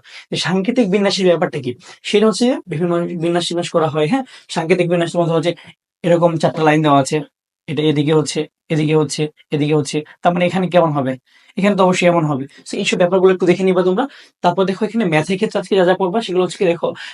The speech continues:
ম্যাথে আমরা আজকে পড়বো শতকরা। শতকরা ম্যাথটা তো ছোটবেলা থেকে করে আসছো না প্রচুর। তারপর অনুপাত, অনুপাত, তারপর সংখ্যা, এমন ধরো one is to two, হ্যাঁ, এ-, এ-, এ-, এরকম হতে পারে। দেখো এখানে two is to কত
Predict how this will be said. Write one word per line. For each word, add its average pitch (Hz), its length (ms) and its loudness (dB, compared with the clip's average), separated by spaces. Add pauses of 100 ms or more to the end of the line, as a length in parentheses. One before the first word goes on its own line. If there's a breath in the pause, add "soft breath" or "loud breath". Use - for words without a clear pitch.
ম্যাথে 160 240 -2
আমরা 202 160 4
আজকে - 200 -8
পড়বো 196 140 0 (100)
শতকরা। 220 360 0 (420 soft breath)
শতকরা 208 300 4
ম্যাথটা 202 220 2 (100)
তো - 80 0
ছোটবেলা 208 380 2
থেকে 220 160 4
করে 214 100 4
আসছো - 200 0
না 214 140 2
প্রচুর। 269 220 2 (240 loud breath)
তারপর - 240 -2
অনুপাত, 220 300 4 (240)
অনুপাত, 190 360 2 (180)
তারপর 170 180 0
সংখ্যা, 170 320 0 (240 loud breath)
এমন 180 200 2
ধরো 165 160 4 (200)
one 180 100 6
is 185 80 0
to 185 120 0
two, 180 100 0 (180)
হ্যাঁ, 247 140 0 (380 loud breath)
এ-, 180 120 -2 (200)
এ-, 202 120 -4
এ-, - 260 -6
এরকম 196 280 0
হতে 180 100 -2
পারে। 175 140 4
দেখো 175 140 0
এখানে 180 200 -2 (300 loud breath)
two 190 120 2
is 180 100 0
to 202 60 2 (300)
কত 180 120 2